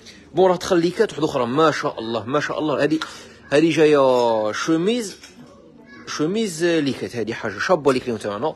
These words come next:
الماركه كاع تعرفوها، بلي طاي. ما شاء الله، ما شاء الله، فيها هادو هنا لي زوبسيون هادوك، دارت ميتين وثمانين،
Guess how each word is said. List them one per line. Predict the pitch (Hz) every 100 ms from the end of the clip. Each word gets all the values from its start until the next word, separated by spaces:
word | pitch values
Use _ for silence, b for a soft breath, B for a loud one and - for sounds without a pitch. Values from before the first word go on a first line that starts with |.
| B B
الماركه | 131 127 104
كاع | 147
تعرفوها، | 143 113 - 107 117
بلي | 110 156
طاي. | - 135 160 - _ B B B B B B _ _ _ - - 107
ما | 120 110 101
شاء | - - 104
الله، | 104 123
ما | 113 120
شاء | -
الله، | 104
فيها | 104 113 107
هادو | 107 104
هنا | 107 101 98 95 85 95 - - _ _ b b b b b _ _ - - - - - _ _ -
لي | 110
زوبسيون | 143 - 139 117
هادوك، | 101 - - - - 131
دارت | 127 -
ميتين | 107 - 170
وثمانين، | 127 113 98 127 123